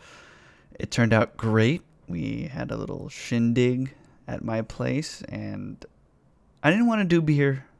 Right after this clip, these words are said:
so I did soju, hence it being, like, a K-pop theme, a Korean theme here. That would be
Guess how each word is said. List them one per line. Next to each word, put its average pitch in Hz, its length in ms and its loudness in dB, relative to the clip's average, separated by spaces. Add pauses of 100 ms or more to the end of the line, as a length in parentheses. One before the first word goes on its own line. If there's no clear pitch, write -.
so - 220 -6
I - 20 -4
did 110 280 -2
soju, 110 640 -2 (920)
hence - 440 -8
it - 240 -10
being, - 240 -8
like, - 220 -10
a - 100 -12 (160)
K-pop - 540 -4 (760)
theme, 139 340 4
a 127 40 0
Korean 113 460 0
theme 117 300 2
here. 120 300 -4 (1040)
That 135 160 6
would 208 200 6
be 135 420 4